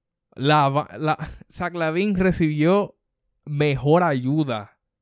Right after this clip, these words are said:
en los Bulls que Damian Lillard. A usted no, ¿entiende? Eso es como una bofetada en la cara de Damian Lillard. Como que, mira, él, él obligado estaba mirando el teléfono.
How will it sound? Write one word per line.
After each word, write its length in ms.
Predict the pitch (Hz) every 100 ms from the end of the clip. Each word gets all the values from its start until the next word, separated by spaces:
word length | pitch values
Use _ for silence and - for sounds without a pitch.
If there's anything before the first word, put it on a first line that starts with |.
| _
en 220 | - 135 127
los 160 | 113
Bulls 340 | 98 117 120 -
que 160 | 113
Damian 340 | 110 107 104 98
Lillard. 360 | 101 101 92 _ _ _ _ _ _ _ _ _ _ _ _ _ -
A 20 |
usted 240 | 127 120
no, 300 | 185 247 196 - - - -
¿entiende? 380 | 147 196 170
Eso 420 | 135 185 196 60 - _
es 120 | - -
como 160 | 196
una 80 | 220
bofetada 360 | 202 190 170 185
en 60 |
la 100 | 202
cara 280 | 151 190 160
de 60 | 143
Damian 240 | 147 135
Lillard. 280 | 143 180 131
Como 180 | 123 117
que, 80 |
mira, 400 | 113 143 131 104 85
él, 120 | 76
él 120 | - 143
obligado 340 | 185 196 202
estaba 260 | 170 139 151
mirando 280 | 165 175
el 80 | 170
teléfono. 640 | - 156 156 156 143 127